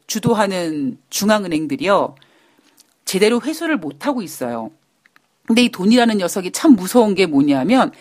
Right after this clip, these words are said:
가만히 있지를 못하고 일 초, 이 초, 삼 초 시간이 갈 때마다 자기 몸에다가 자꾸 살을 붙이는 거죠. 그게 이자가 됐던, 뭐, 뭐 투자가 됐던 자꾸 몸집을 부풀립니다.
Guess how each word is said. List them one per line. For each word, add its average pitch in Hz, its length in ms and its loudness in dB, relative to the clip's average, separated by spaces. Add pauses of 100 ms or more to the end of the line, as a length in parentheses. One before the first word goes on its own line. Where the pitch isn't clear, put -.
(340)
가만히 453 560 0
있지를 247 360 4
못하고 165 580 -4 (520)
일 311 200 4
초, 311 440 0
이 240 180 0
초, 294 280 2
삼 349 240 -2
초 339 120 -4
시간이 349 340 0
갈 202 220 -6
때마다 226 500 0 (420)
자기 254 360 2
몸에다가 214 680 0 (100)
자꾸 - 280 -10
살을 453 300 6
붙이는 226 320 -4
거죠. 139 300 -4
그게 208 300 0 (280)
이자가 190 520 -2
됐던, 202 540 -6 (200)
뭐, 175 400 -8 (140)
뭐 160 200 -6
투자가 359 440 0
됐던 247 400 -2
자꾸 262 560 -2 (260)
몸집을 247 540 4
부풀립니다. 233 760 0